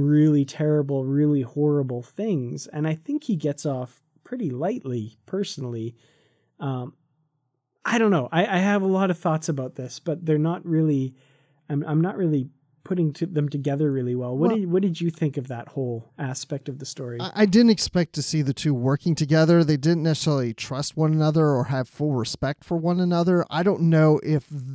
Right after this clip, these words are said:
Speaker 2: because that they in some ways are essentially the same person, that there's this weird dynamic between them, a love-hate in a sense. I, I didn't feel like the writing of that,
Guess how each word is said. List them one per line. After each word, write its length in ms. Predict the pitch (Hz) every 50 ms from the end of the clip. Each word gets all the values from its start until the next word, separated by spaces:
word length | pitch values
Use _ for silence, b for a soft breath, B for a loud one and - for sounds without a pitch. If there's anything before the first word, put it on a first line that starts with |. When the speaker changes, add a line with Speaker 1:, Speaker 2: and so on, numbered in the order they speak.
| - _ 147
Speaker 2:
because 720 | 143 170 - - - 160 170 175 170 165 165 156 139 131 131
that 340 | 131 156 143 135 139 135 _
they 840 | - 123 131 127 123 131 151 147 151 156 156 156 156 151 147 143 -
in 160 | - 143 143 135
some 320 | 131 - - 180 175 175
ways 320 | 170 165 160 160 156 131
are 80 | 143 135
essentially 520 | 135 - - - 165 151 151 - 156 143 135
the 100 | 123 123
same 360 | - - 143 139 135 120 113 _ _ _
person, 720 | - - - 135 151 160 - - 180 175 175 175 185 185 b b b b b b b b b b b b
that 180 | 151 156 147
there's 260 | - 151 147 143 135 117
this 240 | 131 131 - -
weird 420 | 131 127 131 143 151 165 170 156 139
dynamic 680 | 156 135 139 135 127 127 131 135 143 151 160 - _
between 420 | - 170 - - 165 170 165 165
them, 280 | 160 165 160 160 156 151
a 100 | 131 117
love-hate 800 | 120 120 123 127 139 143 131 - 120 113 135 139 151 160 - - _ _ _
in 120 | 165 170
a 60 | 185
sense. 420 | 170 - - 190 190 196 185 - - -
I, 120 | 147 151 147 -
I 100 | - 151
didn't 280 | 151 156 165 170 170 143
feel 140 | - 170 156
like 200 | 143 139 135 120 _
the 160 | 131 123 143 139
writing 560 | 127 123 127 135 147 160 143 147 143 139 120
of 200 | 85 127 120 120
that, 320 | 123 120 120 117 110 -